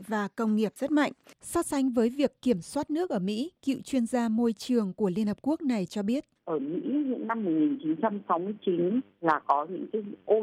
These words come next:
Speaker 2: nhiễm tới mức là không phải chỉ riêng cá chết, mà cả một dòng sông nó cháy. Đó là mọi người đều biết cái bài hát Dòng sông cháy ở Mỹ, khi mà cả một dòng sông nó tự nổ và nó tự cháy, và nó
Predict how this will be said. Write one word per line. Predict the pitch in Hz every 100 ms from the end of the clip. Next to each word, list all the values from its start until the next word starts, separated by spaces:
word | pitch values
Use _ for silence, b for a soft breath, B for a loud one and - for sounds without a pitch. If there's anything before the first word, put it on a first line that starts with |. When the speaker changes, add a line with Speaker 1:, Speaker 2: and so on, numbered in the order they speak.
| 208
Speaker 2:
nhiễm | 165 233
tới | -
mức | 196 277 269
là |
không | 156 233
phải | 226 156
chỉ | - -
riêng | 202
cá | 196 170 170
chết, | 269 285 _ b b -
mà | 165 175
cả | 151
một | 131 131
dòng | 151 -
sông | 220 196
nó | 202
cháy. | 196 160 190 302 _ -
Đó | 196
là | 196
mọi | 139 - -
người | 156 135
đều | 139 131
biết | 190 226
cái | 202
bài | 175 143
hát | 160 214 165
Dòng | 165 139
sông | 175 175
cháy | 175 160
ở | 190
Mỹ, | 277 311 220 262 _ b b _ 214
khi | 185
mà | 170 139
cả | - 143
một | 127 123
dòng | 147 131 -
sông | 180 175 175 - B _ -
nó | 147 143 143 -
tự | 269 285
nổ | 170 160 139 113
và | 120 143
nó | 131 143 -
tự | - -
cháy, | 160 143 170
và | 196
nó | 143